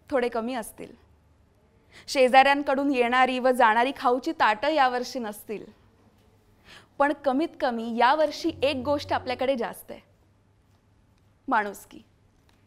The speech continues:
अजूनही आपण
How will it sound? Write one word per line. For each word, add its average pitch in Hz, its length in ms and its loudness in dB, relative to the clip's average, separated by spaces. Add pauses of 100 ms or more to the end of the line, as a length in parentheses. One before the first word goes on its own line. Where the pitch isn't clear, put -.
(1500)
अजूनही 392 480 4
आपण 330 360 2